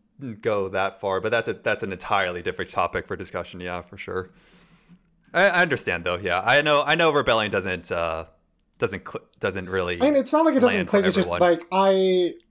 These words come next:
Speaker 2: I think I'm past that point in my life where I will, where I'm okay with nihilism. <laughs> I want, I want
Speaker 1: Mm-hmm.
Speaker 2: optim-, I want my characters to be happy.
Speaker 1: Yeah, that's a fair, that's a fair thing. I think, uh, it's definitely a, it's a, it's a coin toss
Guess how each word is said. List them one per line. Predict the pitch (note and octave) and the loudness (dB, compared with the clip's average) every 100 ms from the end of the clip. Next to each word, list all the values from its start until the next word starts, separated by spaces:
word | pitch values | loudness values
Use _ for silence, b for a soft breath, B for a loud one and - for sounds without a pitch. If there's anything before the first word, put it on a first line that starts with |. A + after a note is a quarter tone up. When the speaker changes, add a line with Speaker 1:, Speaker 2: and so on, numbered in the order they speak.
| _ _ G#3+ | _ _ -2
Speaker 2:
I | |
think | G#3+ G#3+ F#3+ | 2 2 2
I'm | F3+ | 0
past | - D#3 E3 F#3+ | 0 -4 0 -2
that | D3+ | -2
point | - E3 E3 | -2 -2 0
in | |
my | D3+ | -2
life | D3 D3 C#3+ | 0 0 0
where | C#3+ | 0
I | C#3 | 2
will, | C#3 C3+ B2+ - B2+ _ _ _ _ _ _ _ _ _ - | 0 -2 -10 -20 -20 _ _ _ _ _ _ _ _ _ -6
where | D#3+ F3 | -2 0
I'm | E3 D#3+ | 2 0
okay | D3+ - B2+ | 0 -4 -2
with | C3+ D3 | 0 0
nihilism. | D3+ - E3 E3+ - - A3 - - | -2 0 2 2 -2 -2 -4 -6 -20
<laughs> | - - | -8 0
I | D#4+ | 4
want, | D4+ C4+ | 4 4
I | G#3 F#3+ C#4+ | 2 4 4
want | D#4 D#4 | 4 2
Speaker 1:
Mm-hmm. | A#3+ E3+ F3 | 0 -2 0
Speaker 2:
optim-, | |
I | A#3 | 0
want | C4+ | 0
my | A#3+ | 0
characters | A#3 G3+ F#3 | 0 0 -2
to | - | -8
be | C#3+ | -8
happy. | B2+ - - _ _ _ _ _ _ _ _ _ _ - | -8 -12 -20 _ _ _ _ _ _ _ _ _ _ -10
Speaker 1:
Yeah, | F#2+ - _ _ | -10 -10 _ _
that's | C#3 A#2+ | -8 -6
a | - | -6
fair, | F#2 D#2+ D#2 | -6 -6 -6
that's | - G2 | -8 -8
a | F2+ | -10
fair | E2+ D#2 | -10 -10
thing. | - D#2+ D#2+ b b b b b | -12 -18 -18 b b b b b
I | B2 | -4
think, | A#2 E3 C#3+ C#3 | 0 0 0 0
uh, | A2+ G2 F#2+ | 2 2 2
it's | A2+ - | 0 0
definitely | - C3 C3 G#2 | 0 0 2 0
a, | G2 | 0
it's | A2 E3 | -4 -6
a, | E3 | -4
it's | F#3+ | -4
a | - | -4
coin | - E2+ | -4 -6
toss | D#2+ E2 E2+ - | -4 -4 -4 -6